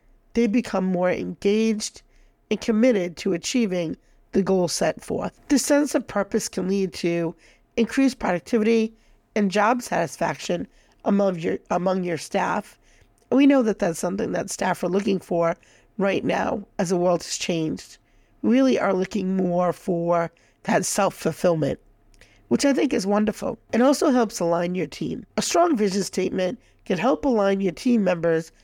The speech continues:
towards that common goal, and it provides a shared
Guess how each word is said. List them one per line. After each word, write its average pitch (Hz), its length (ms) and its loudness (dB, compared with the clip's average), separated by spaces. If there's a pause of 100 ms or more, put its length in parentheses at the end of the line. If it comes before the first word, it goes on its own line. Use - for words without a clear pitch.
(200)
towards 226 340 0
that 180 240 -2
common 165 380 -4
goal, 180 360 0 (380)
and 240 100 4
it 254 80 2
provides 240 500 2
a 196 60 -2
shared 214 680 0